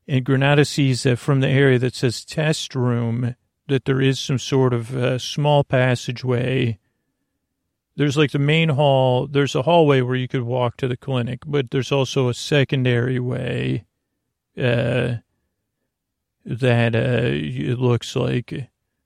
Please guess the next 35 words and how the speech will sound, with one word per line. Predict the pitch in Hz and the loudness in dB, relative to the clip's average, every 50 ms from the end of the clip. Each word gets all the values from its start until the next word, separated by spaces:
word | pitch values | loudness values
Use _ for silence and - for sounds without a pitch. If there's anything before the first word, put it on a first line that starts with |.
| _ _ _ _ - | _ _ _ _ -10
you | - 135 123 | -8 -8 -6
could | - 135 123 113 | -4 -4 -4 -2
get | 131 127 - - | -2 -2 -2 -2
there | - 131 123 127 131 127 117 | -2 -2 -2 -2 -2 -4 -6
through | - - 135 127 113 | -6 -6 -6 -4 -4
some | 110 - - - 131 | -6 -6 -6 -6 -6
sort | 117 - - 131 113 | -4 0 0 0 0
of | 113 113 107 | -2 -4 -2
duct | 113 123 120 117 110 - - - | -2 0 0 0 -2 -4 -8 -8
or | 123 | -8
something. | - - - 123 117 117 - 131 127 120 117 120 131 - _ _ _ _ _ _ _ _ _ _ _ _ _ _ _ _ _ _ _ _ _ _ _ _ _ _ _ _ _ _ _ _ _ _ _ - | -6 -4 -4 -4 -4 -4 -6 -6 -4 -4 -4 -6 -8 -12 _ _ _ _ _ _ _ _ _ _ _ _ _ _ _ _ _ _ _ _ _ _ _ _ _ _ _ _ _ _ _ _ _ _ _ -4
Okay, | 139 131 127 - - 131 123 | -2 -2 -2 0 0 0 0
so | 113 - - 147 | 0 0 0 0
we | 151 147 | 2 2
need | 143 147 160 165 147 | 2 2 2 2 0
to | 147 | 0
go | 127 143 143 139 | 2 4 4 6
down | 131 131 135 135 135 | 6 6 4 4 4
there | 131 127 123 120 | 2 2 2 0
to | 113 123 | 0 -2
find | 117 - - 131 131 127 | -4 -4 -2 0 2 2
out | 127 120 120 | 2 2 0
more, | 117 120 131 139 135 127 120 | 0 0 0 0 2 2 2
and | 120 123 123 | 0 0 0
then | 127 127 131 | 0 2 2
there's | 131 123 113 - | 0 0 0 -2
a | 127 | -6
chance | - - - 143 127 123 123 113 - - | -6 -4 -2 0 0 0 0 -2 -2 -2
that | 139 131 131 - - | -2 -2 -2 -2 -2
the, | 139 143 147 - | -2 -2 -2 -4
there | 160 143 131 127 127 131 147 | -4 -2 -2 0 0 -2 -2
might | 139 120 123 123 120 120 | -2 -2 0 0 0 0
not | 120 123 120 120 117 | 2 2 2 2 0
even | 123 113 117 117 117 120 | 0 -2 -2 -4 -4 -2
be. | 123 123 127 123 127 120 120 123 117 - | -2 -2 0 0 0 0 -2 -2 -4 -6